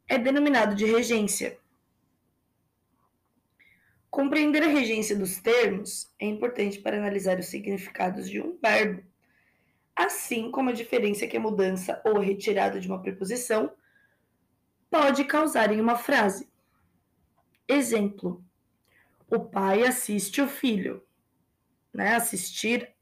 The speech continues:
algue-, assistir alguém, né? Assistir o filho significa ver,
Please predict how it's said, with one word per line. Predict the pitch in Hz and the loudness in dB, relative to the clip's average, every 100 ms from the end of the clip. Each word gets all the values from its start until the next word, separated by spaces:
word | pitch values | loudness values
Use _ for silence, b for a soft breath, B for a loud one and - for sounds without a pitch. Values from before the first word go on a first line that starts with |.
| - | 0
algue-, | 190 185 196 - 208 | 0 0 -4 -4 -2
assistir | - 196 190 180 - 254 254 - _ _ _ _ _ _ _ _ _ _ _ _ _ _ _ _ _ | -2 -4 -6 -8 -2 -2 -2 -6 _ _ _ _ _ _ _ _ _ _ _ _ _ _ _ _ _
alguém, | - 190 202 233 262 214 | -6 -4 -2 0 0 2
né? | 220 262 254 - - | 2 0 -2 -12 -14
Assistir | - - 180 - 247 277 277 - | -12 -10 -12 -6 0 0 0 0
o | 240 | 0
filho | - - 254 226 202 - _ _ b b b b | 0 0 2 2 -2 -8 _ _ b b b b
significa | - 285 262 285 285 269 311 | -4 0 2 2 0 0 2
ver, | 285 262 254 - | 4 4 2 -6